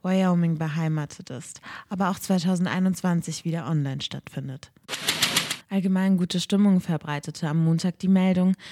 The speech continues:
dass der Corona-Impfstoff von BioNTech und Pfizer in den U S A die vollständige Zulassung erhalten hat.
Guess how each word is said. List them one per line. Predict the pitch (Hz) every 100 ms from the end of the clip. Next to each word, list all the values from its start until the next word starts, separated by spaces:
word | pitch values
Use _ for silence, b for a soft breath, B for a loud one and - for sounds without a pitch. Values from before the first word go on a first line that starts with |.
| B
dass | - 190
der | 208
Corona-Impfstoff | - 180 180 160 151 160 160 151
von | 170
BioNTech | 170 156 151 160 156
und | 160
Pfizer | - 170 160 156 151
in | 165
den | 170
U | 165
S | 180 -
A | 165 160
die | 160
vollständige | - 175 160 - 151 151 156
Zulassung | - 165 147 147 - 139
erhalten | 143 139 - 147 147
hat. | -